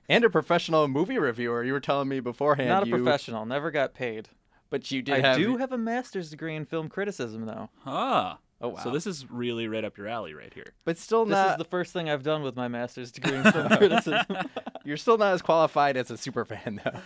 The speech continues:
Speaker 2: No, no,
Speaker 1: The
Speaker 2: no, no,
Speaker 1: master's
Speaker 2: no.
Speaker 1: is below super fan.
Speaker 3: Can't
Speaker 2: Yeah.
Speaker 3: wait to be mega fan.
Speaker 2: Yeah.
Speaker 1: <laughs> Uh, you gotta earn it, though. You have to
Speaker 3: Uh,
Speaker 1: earn it.
Speaker 3: I liked, I, I liked it. I said it was awesome. I'm gonna stand by my awesome.
Speaker 2: Mm-hmm.
Speaker 3: I really like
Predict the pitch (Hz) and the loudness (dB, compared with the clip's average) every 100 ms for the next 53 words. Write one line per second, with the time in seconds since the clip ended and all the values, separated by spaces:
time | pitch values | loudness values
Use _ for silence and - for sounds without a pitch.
0 | 147 - - 151 165 160 156 202 208 - | -16 -20 -10 0 2 4 6 6 6 4
1 | 185 156 147 - 160 160 139 117 - 110 | 2 0 -4 -4 -4 0 0 -2 -6 -10
2 | 95 95 90 - 127 110 107 104 101 101 | -12 -12 -8 -2 0 0 -4 -10 -10 -10
3 | 98 104 104 110 - 123 113 117 - - | -12 -12 -10 -12 -12 -12 -10 -14 -16 -20
4 | - - - 180 - - - 120 104 87 | -20 -20 -12 -8 -2 0 0 -2 -6 -8
5 | 107 110 - _ _ _ _ - 127 127 | -8 -8 -10 _ _ _ _ 0 2 2
6 | 120 101 - 127 160 214 139 120 127 127 | 0 -4 -2 2 2 2 0 0 -2 -6
7 | - - - 131 135 - 139 127 101 110 | -14 -10 0 2 2 0 0 2 -2 -6
8 | - _ 117 - 123 117 110 95 104 101 | -16 _ -12 -6 -6 -4 -6 -8 -10 -10
9 | 104 104 120 110 110 104 98 92 87 - | -10 -8 -6 -4 -2 -4 -4 -8 -12 -14
10 | 87 92 - 120 120 107 _ _ - 117 | -16 -18 -14 -12 -12 -14 _ _ -4 -4
11 | 113 139 165 156 131 120 123 - - | -2 0 2 2 0 2 0 -4 -14